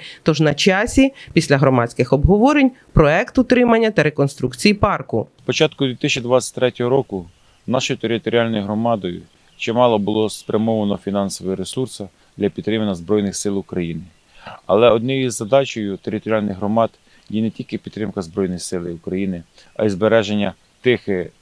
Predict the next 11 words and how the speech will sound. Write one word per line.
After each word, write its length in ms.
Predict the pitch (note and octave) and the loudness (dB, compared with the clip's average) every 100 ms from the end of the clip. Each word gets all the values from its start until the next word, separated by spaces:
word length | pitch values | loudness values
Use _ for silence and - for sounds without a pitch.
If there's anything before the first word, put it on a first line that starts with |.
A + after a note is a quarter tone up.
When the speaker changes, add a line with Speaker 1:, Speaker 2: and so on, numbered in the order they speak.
| - | -4
Speaker 2:
елементів 640 | G#2 A2 A#2+ A#2+ - - | 0 2 2 0 -4 -8
і 60 | G2 | -8
цінностей, 540 | - B2 A#2 - G#2+ | -6 -6 -6 -6 -8
які 240 | F#2 - F#2 | -8 -8 -4
має 240 | F#2+ F#2+ | -2 -2
територіальна 640 | - F2+ E2 F2+ F#2 F2 | -6 -10 -8 -4 -4 -4
громада. 440 | E2+ E2+ E2 D#2+ - _ _ _ _ - | -10 -10 -10 -12 -16 _ _ _ _ -10
Зокрема, 560 | F#2+ - B2 A2+ F#2 F#2 | -8 -2 0 0 -2 -2
Паланська 400 | - G#2 A2 - | 0 0 0 -6
сільська 340 | D3 B2 - A3 | -10 -12 -4 0
рада 320 | A#2 G#2 | 2 0